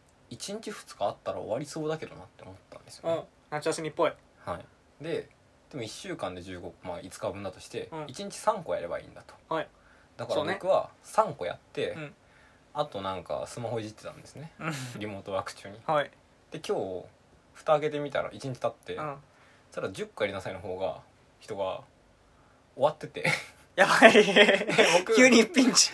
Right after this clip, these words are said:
Speaker 1: <laughs> 何個やりましたって、「あ、三個です」っつったら、「え、これ、これだけで三、三個しか進んでない」みたいになって。
Speaker 2: まあ、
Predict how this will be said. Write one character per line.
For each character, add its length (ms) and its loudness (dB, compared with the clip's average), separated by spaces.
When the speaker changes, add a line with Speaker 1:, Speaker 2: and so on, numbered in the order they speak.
Speaker 1:
<laughs> 60 -2
何 200 12
個 80 6
や 60 10
り 80 -2
ま 80 0
し 20 -6
た 100 2
っ 40 -4
て、 180 -8
「あ、 120 -4
三 200 4
個 80 -6
で 80 0
す」 240 -2
っ 0 -
つ 60 -20
っ 20 -18
た 140 8
ら、 160 6
「え、 100 -6
こ 120 -4
れ、 120 -2
こ 180 -4
れ 60 4
だ 80 8
け 60 8
で 60 6
三、 280 4
三 240 2
個 80 -4
し 40 -6
か 80 2
進 140 -2
ん 20 4
で 60 6
な 80 6
い」 40 6
み 60 0
た 80 4
い 40 6
に 20 4
な 80 6
っ 60 -6
て。 340 2
Speaker 2:
ま 140 12
あ、 60 12